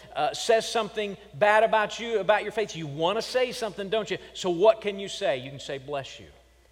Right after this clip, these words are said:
<laughs> Well, that's ridiculous. Bless you.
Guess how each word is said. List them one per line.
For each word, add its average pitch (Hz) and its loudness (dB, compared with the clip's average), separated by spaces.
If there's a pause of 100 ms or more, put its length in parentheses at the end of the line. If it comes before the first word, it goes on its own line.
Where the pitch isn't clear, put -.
<laughs> - -18 (260)
Well, 117 -10 (320)
that's 131 -14
ridiculous. 90 -18 (2000)
Bless - -4
you. 107 -16